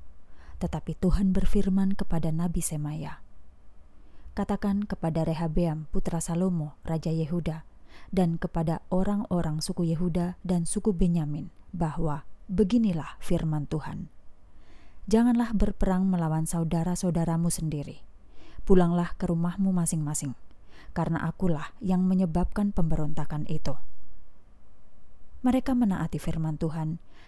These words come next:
dan tidak mau berperang melawan Yerobeam. Raja Rehabeam memperkokoh Yehuda. Raja Rehabeam tinggal di Yerusalem. Ia memperkokoh kota-kota perlindungan di kerajaan Yehuda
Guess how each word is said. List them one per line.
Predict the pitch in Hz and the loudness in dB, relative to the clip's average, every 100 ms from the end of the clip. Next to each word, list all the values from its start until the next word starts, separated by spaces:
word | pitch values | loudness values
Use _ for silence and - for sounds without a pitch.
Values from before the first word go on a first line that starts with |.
| - | -2
dan | 220 220 | 0 2
tidak | 233 202 - | 0 0 0
mau | 214 220 | 0 4
berperang | - - - 143 135 - | 2 2 0 0 -2 -6
melawan | 175 170 170 196 | -4 -2 0 0
Yerobeam. | 185 170 165 156 151 156 - - - - - - - - - - - - - - - - - - - | 0 -2 -4 -4 -4 -8 -14 -16 -14 -12 -14 -16 -14 -14 -14 -14 -14 -12 -14 -16 -18 -18 -20 -18 -16
Raja | - 247 220 254 | -6 -2 0 0
Rehabeam | 240 185 190 175 185 190 180 | 0 0 0 2 2 2 -2
memperkokoh | 165 - - 151 - 175 160 - | -4 -6 -6 -8 -4 -4 -4 -4
Yehuda. | 170 160 180 165 - - - - - - - - - - - - - - - | -2 0 0 0 -4 -6 -12 -14 -14 -16 -18 -18 -18 -18 -18 -20 -18 -18 -4
Raja | 208 208 208 | 0 2 4
Rehabeam | 202 190 196 185 190 190 190 | 2 2 2 2 2 2 -2
tinggal | - 170 170 | -2 0 0
di | 160 165 | 2 0
Yerusalem. | 165 160 160 151 143 143 - - - - - | 0 -2 -4 -6 -8 -10 -14 -20 -20 -20 -4
Ia | 190 165 | 0 2
memperkokoh | 160 156 170 165 - 180 - - | 2 2 0 -2 0 2 0 2
kota-kota | 175 - 175 185 170 - | -2 0 -2 -2 -2 -2
perlindungan | 170 170 170 175 185 | 0 0 0 0 0
di | 185 180 | 0 -2
kerajaan | 170 165 - 165 | -4 -4 -4 -2
Yehuda | 165 160 185 165 175 202 | -2 -2 -2 0 -2 -4